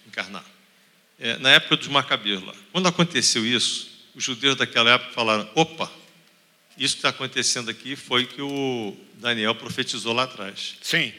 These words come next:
Speaker 1: Ok.
Speaker 2: Sim.
Speaker 1: E quando o Senhor Jesus fala em Mateus vinte e quatro isso, ele tá se referindo lá a Daniel, e, claro, ele não menciona o que aconteceu mais recente na época do Império Grego,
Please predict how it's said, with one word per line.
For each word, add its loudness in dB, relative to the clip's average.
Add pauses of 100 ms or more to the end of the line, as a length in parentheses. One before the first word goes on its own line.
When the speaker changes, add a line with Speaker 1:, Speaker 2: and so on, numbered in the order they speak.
(260)
Speaker 1:
Ok. -2
Speaker 2:
Sim. -8 (560)
Speaker 1:
E -8
quando 2
o 2
Senhor 8
Jesus 6
fala 8
em 0
Mateus 4
vinte -2
e -8
quatro -2
isso, 0 (1040)
ele 4
tá 2
se -6
referindo -2
lá 4
a 6
Daniel, 4 (960)
e, -6 (100)
claro, 8
ele 6
não 6
menciona 2 (140)
o -18
que -4
aconteceu -2
mais 2
recente 0
na -14
época -6
do -12
Império -2
Grego, 4